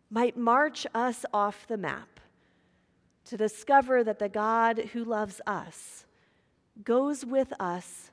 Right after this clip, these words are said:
out into the world and loves those that we have yet to meet.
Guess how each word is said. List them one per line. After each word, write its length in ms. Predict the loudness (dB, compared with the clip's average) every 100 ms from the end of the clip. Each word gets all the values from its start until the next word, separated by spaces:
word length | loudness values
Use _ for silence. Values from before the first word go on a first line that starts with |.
| _ _ _ _ _ _ _ _ -8
out 340 | 0 0 -2 -10 -4
into 360 | -4 -4 -8
the 140 | -4 -4
world 640 | -2 -6 -8 -14 -18 -20 _ _ _ _ _ _ _ _ _
and 280 | -10 -8 -6
loves 560 | -4 0 0 -2 -6 -14 -6
those 360 | 0 2 2
that 180 | -2 -10
we 140 | -8 -10
have 280 | -8 -10
yet 380 | -8 -8 -10 -16 -20
to 100 | -18
meet. 460 | -18 -20 _ -20